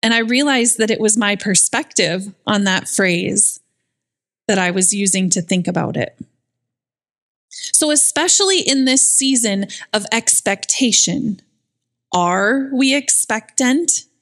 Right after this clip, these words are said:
and not expecting of God's mercy? Zechariah claims that by the mercy of God, Jesus Christ, the dawn of our salvation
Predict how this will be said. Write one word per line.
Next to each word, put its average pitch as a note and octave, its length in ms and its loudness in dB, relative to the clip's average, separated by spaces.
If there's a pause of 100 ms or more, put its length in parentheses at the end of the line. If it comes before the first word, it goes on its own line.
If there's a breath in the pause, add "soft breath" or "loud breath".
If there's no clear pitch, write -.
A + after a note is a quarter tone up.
(260)
and A3 180 0
not G3+ 240 0
expecting G#3 1200 -2 (380)
of C4 180 0
God's B3+ 300 2
mercy? C4+ 640 0 (1600)
Zechariah C4 640 0
claims C#4 680 2 (320 loud breath)
that A#3 160 0
by B3+ 180 2
the A#3+ 100 0
mercy B3+ 520 2
of G#3 180 -2
God, G#3+ 640 0 (240)
Jesus A#3 480 2
Christ, G3 680 0
the A#3 80 0
dawn C4+ 480 2
of A#3 180 0
our G#3+ 180 0
salvation G3 1080 0